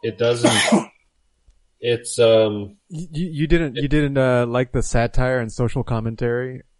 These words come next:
Speaker 1: No, it was
Speaker 3: on
Speaker 1: so
Speaker 3: it?
Speaker 1: poorly done. I thought it was so, like, force-fed and, um, like, beating you over the head with it. I, I, I thought it was tacky.
Speaker 2: You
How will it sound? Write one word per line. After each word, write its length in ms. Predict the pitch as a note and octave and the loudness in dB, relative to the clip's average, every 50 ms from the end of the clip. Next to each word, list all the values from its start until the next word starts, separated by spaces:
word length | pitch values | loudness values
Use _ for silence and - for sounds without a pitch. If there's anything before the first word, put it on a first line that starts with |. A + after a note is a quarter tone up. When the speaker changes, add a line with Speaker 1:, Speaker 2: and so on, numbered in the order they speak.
| _ _ _ - | _ _ _ -6
Speaker 1:
No, 340 | B2 A#2 A2 G#2+ A2+ A#2+ B2 | -4 -4 -2 0 0 0 2
it 0 | |
was 120 | A#2 A2+ | 2 2
Speaker 3:
on 60 | B2 C3 | 0 0
Speaker 1:
so 420 | - - - D3+ C3+ B2+ A#2+ A2 | -2 -2 2 4 6 6 6 4
Speaker 3:
it? 60 | - - | 2 2
Speaker 1:
poorly 340 | C3 A#2 A#2 G#2+ A2 G#2+ - - | 4 4 4 4 2 0 0 0
done. 260 | G#2+ G#2+ A2 A2 G#2+ - - - - | -2 -2 -2 -2 -6 -8 -12 -8 -4
I 100 | A2 A2 | -2 -2
thought 220 | G#2+ - A2+ G#2 G2+ | 0 0 0 2 2
it 100 | F#2+ F#2 | 0 0
was 240 | G2 F#2+ - - | -2 -6 -4 -2
so, 220 | - G#2 G2 G2 G2 | -2 0 0 0 0
like, 300 | G2 F#2+ F#2+ F#2 F2+ E2+ - - _ _ _ _ - - - - - - | 0 0 0 -2 -2 -4 -6 -14 _ _ _ _ -20 -20 -18 -16 -6 0
force-fed 760 | - G#2 G2+ G2+ G2 - - - - G2+ G2+ G2 G2 G2 F#2+ | 2 2 2 2 0 -4 -4 -2 0 0 2 2 2 0 -2
and, 340 | F#2 F#2 F2+ F2 F2 F2 E2+ - _ _ _ _ _ _ _ _ _ _ _ _ _ _ _ _ | -4 -6 -8 -8 -10 -12 -14 -16 _ _ _ _ _ _ _ _ _ _ _ _ _ _ _ _
um, 480 | - G2+ F#2+ F#2 F2 E2 E2 E2 D#2+ - _ _ _ _ _ _ _ _ - G2+ | -4 -2 -2 -2 -2 -4 -6 -10 -14 -16 _ _ _ _ _ _ _ _ -6 -2
like, 280 | G2 F#2+ F2 - - _ _ _ | 0 0 0 -2 -8 _ _ _
beating 340 | - G#2 G2+ G#2 G#2 G2+ G2+ | -4 -4 -2 -2 -2 -4 -4
you 200 | F#2+ F#2+ F#2+ F#2+ | -4 -2 -2 -2
over 180 | F#2+ F2+ F#2 | -2 0 0
the 140 | F2 E2+ E2+ | 0 0 0
head 320 | D#2+ E2+ E2+ F2 E2+ E2+ - | 0 0 0 0 0 0 0
with 180 | F#2 E2+ F#2+ | 0 0 2
it. 140 | G2 F#2+ F2+ - - _ - | 0 -2 -2 -4 -8 _ -2
I, 60 | G2 | -2
I, 460 | F#2 - - F#2+ F#2+ - - - G2 | -2 -2 -2 -4 -6 -6 -6 -8 -6
I 20 | |
thought 180 | F#2 - F#2+ F2 | -2 -2 -2 -2
it 60 | F2 | -2
was 120 | D#2+ D#2 - | -4 -6 -6
tacky. 520 | - F2+ D#2+ D#2 - - - E2+ F2 _ _ - - _ _ - - - _ - | -4 -2 -2 -2 -4 -6 -8 -8 -10 _ _ -20 -20 _ _ -20 -20 -20 _ -20
Speaker 2:
You 80 | - | -20